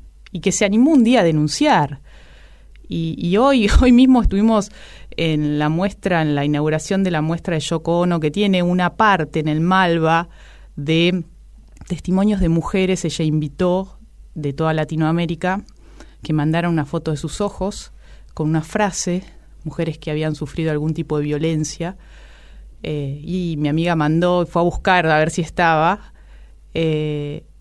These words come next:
y, y ¿para qué me sirvió denunciar, no? Porque yo le decía, "Mirá todos los testimonios que hay",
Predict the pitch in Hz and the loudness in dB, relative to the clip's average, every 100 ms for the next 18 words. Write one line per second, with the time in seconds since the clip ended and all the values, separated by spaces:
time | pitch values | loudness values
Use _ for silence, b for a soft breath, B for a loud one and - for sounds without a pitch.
0 | - 180 165 160 156 147 - - 170 180 | -10 -8 -6 -4 -4 -6 -8 -8 -2 -2
1 | 208 269 277 269 185 185 214 196 170 160 | 0 2 2 0 -2 0 0 2 0 -2
2 | - 220 151 156 208 175 170 226 226 208 | 0 0 0 0 0 0 0 2 2 2
3 | 185 226 294 330 277 202 190 - 190 220 | 2 2 2 2 2 2 0 -2 0 2
4 | 240 - 254 233 196 | 2 2 0 0 0